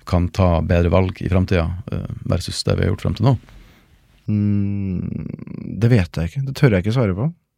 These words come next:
Speaker 2: For det er avhengig av så mange variabler at jeg ikke har, jeg har ikke nok data til.
Speaker 1: Nei.
Speaker 2: Ja,
Speaker 1: Men,
Speaker 2: men
Speaker 1: men hvis du tenker at ansvarliggjøring er en positiv ting å gjøre, så, så, så slår det meg at kanskje du har et håp om at den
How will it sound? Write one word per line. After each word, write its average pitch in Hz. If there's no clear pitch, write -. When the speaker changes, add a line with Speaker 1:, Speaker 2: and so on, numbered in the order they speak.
Speaker 2:
For -
det 123
er 120
avhengig 98
av 95
så 113
mange 104
variabler 90
at 90
jeg 101
ikke 95
har, 90
jeg 95
har 98
ikke -
nok 95
data -
til. -
Speaker 1:
Nei. 95
Speaker 2:
Ja, 123
Speaker 1:
Men, -
Speaker 2:
men 135
Speaker 1:
men 120
hvis 117
du 127
tenker 107
at 95
ansvarliggjøring 98
er 85
en 87
positiv 90
ting 98
å 92
gjøre, 101
så, 110
så, 101
så -
slår -
det 95
meg 87
at 90
kanskje 90
du -
har 90
et 92
håp 95
om 90
at -
den 90